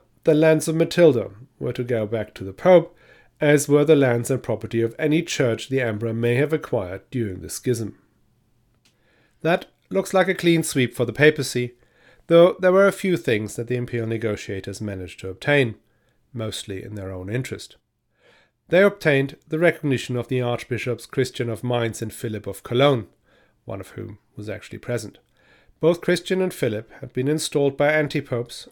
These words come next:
or a bishop installed by an antipope. Alexander had appointed his own Archbishop of Mainz, Conrad. The deal they came up with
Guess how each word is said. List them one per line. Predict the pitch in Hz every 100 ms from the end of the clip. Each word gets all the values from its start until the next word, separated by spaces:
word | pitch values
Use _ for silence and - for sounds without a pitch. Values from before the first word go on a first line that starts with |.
| -
or | 135
a | 160
bishop | 135 113 - 104 104
installed | 104 - 98 98 -
by | 104
an | 110
antipope. | 127 123 110 101 - _ _ _ _ _ _ _
Alexander | 113 110 113 113 107 113
had | 120 131
appointed | 143 147 139
his | 139 139
own | 165 160
Archbishop | 160 156 - 156 151
of | 151
Mainz, | 160 170 147 156 - - _
Conrad. | - 110 98 - - _ _ _ _ _ _ _ _
The | 131
deal | 123 131 156 156 -
they | 151
came | 151 165 170
up | 165 127
with | 113 113